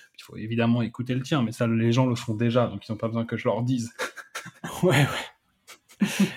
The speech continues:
Speaker 2: Ok, très bien, euh, Thomas. Alors, il nous reste cinq minutes. Euh, est-ce que toi, t'as des, des routines ou des outils qui t'aident dans la, dans le quotidien à être, euh, on va dire, efficace, euh,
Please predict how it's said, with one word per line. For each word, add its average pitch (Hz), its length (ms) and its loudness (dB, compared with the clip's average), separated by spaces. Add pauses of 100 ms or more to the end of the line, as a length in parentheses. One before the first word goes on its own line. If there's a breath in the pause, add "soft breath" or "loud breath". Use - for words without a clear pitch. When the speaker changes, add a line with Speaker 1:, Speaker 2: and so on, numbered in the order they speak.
(160 loud breath)
Speaker 2:
Ok, 147 280 6
très 170 220 6
bien, 175 300 8
euh, 151 140 8
Thomas. 156 340 6
Alors, 143 360 6
il 143 80 6
nous 147 100 6
reste 151 340 4
cinq 185 260 6
minutes. 175 580 6
Euh, 139 800 2
est-ce 160 140 0
que - 80 4
toi, 208 180 6
t'as 190 140 8
des, 147 320 8
des 139 120 6
routines 143 520 6
ou 143 160 6
des 131 240 2
outils 135 320 -2
qui 143 120 -8
t'aident 147 240 4
dans 131 160 2
la, 113 460 -4
dans 117 120 -8
le 117 80 -6
quotidien 147 580 2
à 135 120 4
être, 127 280 -4
euh, 117 220 -4 (560)
on 120 40 -12
va 120 40 -10
dire, 127 180 -2
efficace, 139 800 4
euh, 120 380 -6